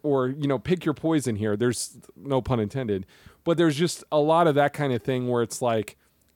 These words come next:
mono black has traditionally had problems with these kind of, like, more aggressive meteor strategies.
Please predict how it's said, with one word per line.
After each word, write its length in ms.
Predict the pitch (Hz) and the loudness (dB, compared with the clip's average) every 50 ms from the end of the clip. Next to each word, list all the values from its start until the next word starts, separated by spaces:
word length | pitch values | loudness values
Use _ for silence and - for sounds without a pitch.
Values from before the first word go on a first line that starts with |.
| _ | _
mono 340 | 156 139 139 147 165 170 156 | -6 -2 0 2 2 2 0
black 580 | 107 127 127 135 135 139 135 135 - - - - | 0 0 0 2 2 2 0 -2 -4 -8 -16 -8
has 260 | - 135 127 110 - - | -4 -4 -4 -4 -6 -8
traditionally 480 | - - 131 135 143 - - 135 127 | -6 -2 0 0 0 0 0 0 0
had 140 | 120 113 - | 0 -2 -2
problems 260 | - 110 110 107 98 | -2 -2 -2 -2 -4
with 80 | 110 - | -6 -6
these 180 | 110 110 110 | -6 -6 -6
kind 220 | - - 101 107 107 | -6 -8 -8 -8 -6
of, 80 | - | -4
like, 240 | 107 107 104 - - _ _ _ _ _ _ - | -2 -4 -4 -4 -8 _ _ _ _ _ _ -8
more 280 | 127 131 139 147 143 135 | -2 0 2 4 4 2
aggressive 640 | 110 98 113 123 120 117 - - - 127 110 95 | 2 0 0 0 0 0 0 0 -2 -2 0 0
meteor 420 | 110 117 120 120 113 110 104 104 101 | -2 -2 -2 -2 -2 0 0 -2 -2
strategies. 720 | - - - 104 87 90 98 98 - - 98 - - - | -2 -4 -6 -6 -6 -6 -10 -12 -14 -14 -16 -16 -16 -18